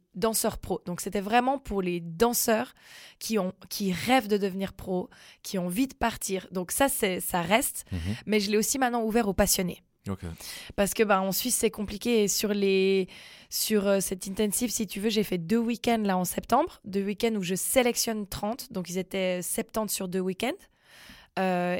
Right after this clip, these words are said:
Speaker 1: et j'ai demandé, tu vois, j'ai demandé, j'ai dit, « Oh, bah, qui c'est qui a envie de partir professionnellement et vraiment d'oser ? » Et on a peut-être une vingtaine.
Speaker 2: Ok.
Speaker 1: Et le reste, ils sont
Speaker 2: Et ils ont
Speaker 1: là-bas.
Speaker 2: le niveau sur les vingt ?
Speaker 1: Ouais.
Speaker 2: Honnêtement.
Speaker 1: Ouais, je pense que
Speaker 2: Ouais,
Speaker 1: oui.
Speaker 2: ils auraient le niveau ?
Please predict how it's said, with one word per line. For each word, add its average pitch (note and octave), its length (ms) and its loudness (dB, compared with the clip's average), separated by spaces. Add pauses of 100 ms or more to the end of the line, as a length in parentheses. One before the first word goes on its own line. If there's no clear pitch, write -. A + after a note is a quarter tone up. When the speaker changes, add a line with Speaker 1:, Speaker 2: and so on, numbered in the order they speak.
(100)
Speaker 1:
et B3 380 6
j'ai F3+ 220 -2
demandé, G#3 600 0
tu - 140 -14
vois, F3 80 -2
j'ai E3 140 -6
demandé, E3 240 -6
j'ai E3 200 -8
dit, « F3+ 180 -8
Oh, A#3 100 -2
bah, G3+ 140 0
qui - 120 -8
c'est A3+ 140 -2
qui - 80 -6
a G3+ 60 -2
envie F#3+ 180 -6
de - 60 -20
partir - 440 -6
professionnellement F#3+ 680 -6
et F3+ 160 -6
vraiment F#3+ 320 -4
d'oser ? » F3+ 360 -2 (460)
Et F3 80 0
on F3 40 2
a F3 80 2
peut-être G3 280 -2
une G#3 100 0
vingtaine. A3+ 520 2 (380)
Speaker 2:
Ok. F#2+ 240 -2
Speaker 1:
Et G#3 100 6
le G#3+ 120 8
reste, B3 320 4
ils G3+ 60 -4
sont A3+ 80 0
Speaker 2:
Et - 20 6
ils G3+ 180 4
ont C3 40 4
Speaker 1:
là-bas. - 80 6
Speaker 2:
le F#3+ 80 4
niveau C#3 220 2
sur A2 180 0
les G#2+ 80 4
vingt ? C#3+ 160 0 (180)
Speaker 1:
Ouais. D#3+ 140 2
Speaker 2:
Honnêtement. G#2+ 360 -2 (460)
Speaker 1:
Ouais, A3+ 180 2
je - 100 -6
pense A#3+ 220 -4
que - 60 0
Speaker 2:
Ouais, C#3+ 60 8
Speaker 1:
oui. F3+ 80 0
Speaker 2:
ils A2 80 0
auraient A2+ 100 2
le A#2 60 0
niveau ? D3+ 220 -2